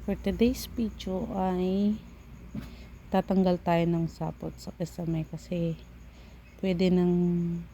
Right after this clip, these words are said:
pag-shootingan ng horror movie ang aking bahay. Ayan, si Buntis.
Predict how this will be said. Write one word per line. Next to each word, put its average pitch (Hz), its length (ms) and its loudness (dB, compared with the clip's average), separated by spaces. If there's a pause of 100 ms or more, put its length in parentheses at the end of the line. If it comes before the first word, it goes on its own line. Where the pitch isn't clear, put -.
(1200)
pag-shootingan 180 720 2
ng 170 160 4
horror 160 320 4
movie 160 320 0
ang 156 320 0
aking 165 480 -2 (1120)
bahay. 156 720 2 (480)
Ayan, 165 480 -4
si 175 160 -6
Buntis. 170 800 -6